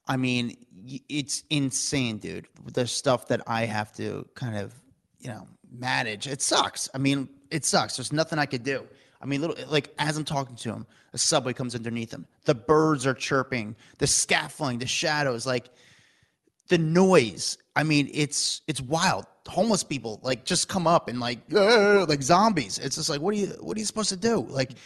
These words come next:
Speaker 2: you, how many people try to interrupt your interviews, though? Because I feel that the second you have a camera out, that already is, like, a beacon to people of, like, "Oh, pay attention to what's happening over here." And so do you get a lot of people interrupting 'cause they,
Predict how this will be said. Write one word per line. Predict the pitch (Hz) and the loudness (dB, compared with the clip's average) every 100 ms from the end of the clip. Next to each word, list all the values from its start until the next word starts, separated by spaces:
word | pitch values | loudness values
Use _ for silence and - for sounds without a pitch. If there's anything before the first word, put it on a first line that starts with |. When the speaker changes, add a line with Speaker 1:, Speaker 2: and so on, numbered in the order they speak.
| - - - 147 | -20 -20 -16 -14
Speaker 2:
you, | 143 - | -14 -14
how | - 160 | -4 -4
many | 220 | -2
people | 214 196 185 147 | -6 -6 -4 -2
try | 147 | 0
to | 139 | 0
interrupt | 123 120 113 107 - | 0 0 2 0 0
your | 101 | -4
interviews, | 80 101 85 80 - | -2 -4 -4 -8 -6
though? | 76 | -8
Because | 76 87 98 | -6 -8 -4
I | 95 | -4
feel | - 117 120 | -2 -2 0
that | 113 - | -2 -8
the | 98 | -8
second | 123 127 143 135 - - _ _ | -2 -2 -2 -6 -12 -20 _ _
you | 104 117 | -6 0
have | 127 104 | 0 0
a | |
camera | - - 110 120 120 | -2 -4 -2 2 4
out, | 135 147 - | 2 0 0
that | 113 107 _ - | 2 2 _ 0
already | 120 127 123 120 101 | 4 6 4 2 -2
is, | 104 | -2
like, | 104 98 | -4 -4
a | 98 | -8
beacon | 90 117 107 110 | -6 -6 -4 -6
to | 101 | -8
people | 101 98 95 | -8 -10 -8
of, | 95 | -8
like, | 92 92 90 - _ _ - | -4 -2 -4 -8 _ _ 0
"Oh, | 123 | 2
pay | - 120 | 2 0
attention | 117 117 107 - 101 | 0 0 -4 -6 -8
to | 92 | -8
what's | 90 95 104 - | -6 -2 -2 -2
happening | - 101 101 117 120 | -4 -2 -2 -2 -4
over | 127 127 131 | -4 -2 -4
here." | 135 147 151 - - - - | -2 -4 -6 -10 -20 -20 -6
And | 110 107 101 98 101 - | 0 2 0 -2 -8 -12
so | - 120 107 | -8 -2 -2
do | 104 - | -4 -4
you | 110 | -4
get | 98 123 | 0 0
a | |
lot | 110 104 | 2 0
of | 107 | 0
people | 117 117 101 - | -4 -10 -10 -8
interrupting | 110 107 101 98 - 113 110 107 | -8 -6 0 0 0 -4 -2 -6
'cause | - 101 | -10 -6
they, | 95 - | -6 -8